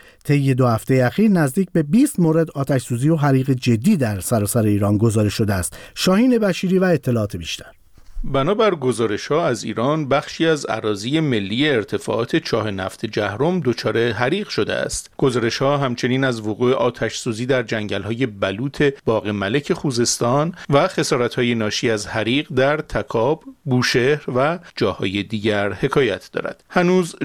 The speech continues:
Speaker 2: جزئیاتی از علت آتش‌سوزی‌ها و خسارت‌های آنها منتشر نشده، اما طی روزهای گذشته حریق‌های پی در پی در گوشه و کنار ایران خبرساز شده است. خبرگزاری مهر بامداد هجده خرداد ماه گزارش داد که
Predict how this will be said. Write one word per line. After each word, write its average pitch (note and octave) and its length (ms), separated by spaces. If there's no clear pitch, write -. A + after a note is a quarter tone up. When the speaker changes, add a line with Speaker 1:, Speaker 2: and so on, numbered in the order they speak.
Speaker 2:
جزئیاتی C#3+ 720
از E3 160
علت B2+ 380
آتش‌سوزی‌ها A#2+ 960
و D#3 140
خسارت‌های G#2 760
آنها G2+ 400
منتشر G#2 640
نشده، D3+ 640
اما B2 240
طی B2 300
روزهای A2+ 400
گذشته A#2 640
حریق‌های D#3 580
پی C3+ 300
در B2 240
پی D#3 300
در G#2 200
گوشه G#2+ 320
و A2 120
کنار A2 360
ایران A2 440
خبرساز D3 680
شده G#2+ 280
است. - 340
خبرگزاری A2 680
مهر D#3 520
بامداد A2+ 520
هجده A#2 640
خرداد A#2+ 440
ماه D3 360
گزارش G2+ 420
داد E3+ 240
که F#3+ 180